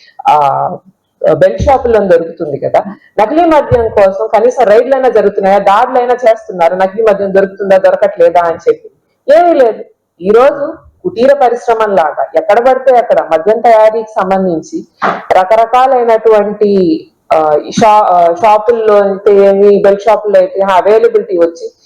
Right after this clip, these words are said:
ఈ రాష్ట్రం నుంచి పక్క రాష్ట్రానికి కూడా వెళ్ళిపోతున్నాయి అని అంటే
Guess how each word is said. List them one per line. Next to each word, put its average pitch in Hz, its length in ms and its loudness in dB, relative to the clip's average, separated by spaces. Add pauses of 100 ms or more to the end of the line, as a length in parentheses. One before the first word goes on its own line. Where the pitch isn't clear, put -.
(200)
ఈ 226 100 2
రాష్ట్రం 240 420 0
నుంచి 254 280 -2
పక్క 254 160 -2
రాష్ట్రానికి 240 600 0
కూడా 220 220 4
వెళ్ళిపోతున్నాయి 196 1040 0
అని 151 120 -2
అంటే 147 420 -2